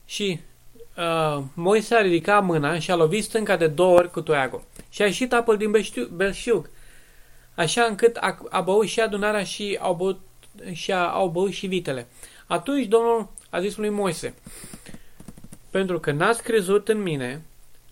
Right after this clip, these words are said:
ca să mă sfințiți înaintea copilului lui Israel, nu voi du-, nu voi veți duce adunarea aceasta în țara pe care i-o dau." Uh, cu alte cuvinte, Ionuț,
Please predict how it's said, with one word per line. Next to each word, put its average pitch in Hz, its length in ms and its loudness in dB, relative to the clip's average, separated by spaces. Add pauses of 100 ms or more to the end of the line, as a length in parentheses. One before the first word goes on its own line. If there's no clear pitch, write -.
(500)
ca 175 140 0
să 165 140 -6
mă 165 120 -4
sfințiți 170 680 -6 (140)
înaintea 175 460 -2
copilului 170 600 0
lui 165 140 0
Israel, 143 420 -2 (2250)
nu 208 240 6
voi 214 340 4
du-, 156 580 -6
nu 190 260 2
voi 202 300 2
veți 165 440 -2
duce 196 320 -4
adunarea 165 420 0
aceasta 160 460 -4
în 147 140 -4
țara 147 480 -2 (160)
pe 160 140 -4
care 147 560 0
i-o 151 140 0
dau." 135 320 0 (3000)
Uh, 190 300 6
cu - 100 10
alte 262 200 4
cuvinte, 226 800 4
Ionuț, 214 520 -2